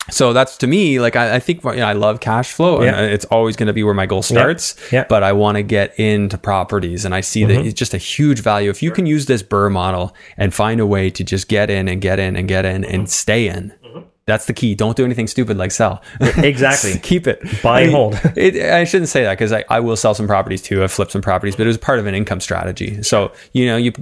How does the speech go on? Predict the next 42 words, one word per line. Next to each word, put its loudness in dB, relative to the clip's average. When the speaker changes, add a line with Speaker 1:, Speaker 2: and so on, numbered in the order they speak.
Speaker 1:
everyone 2
puts -2
food 0
on 2
the 0
table 0
in -2
a -4
certain 0
Speaker 2:
Of -2
course. 2
Speaker 1:
way. -2
Speaker 2:
Yeah. -6
Speaker 1:
You, 2
you 4
do 4
it 0
through -2
sales -2
and, -2
Speaker 2:
Yeah. -2
Speaker 1:
and, 0
you 0
know, 0
that, -2
so 0
that's -2
up -2
to 0
each -4
individual, -2
but -6
finding -4
a -4
way -6
to -6
stay -4
in -8
is -8
Speaker 2:
Of 0
Speaker 1:
critical. -2
Speaker 2:
course. -4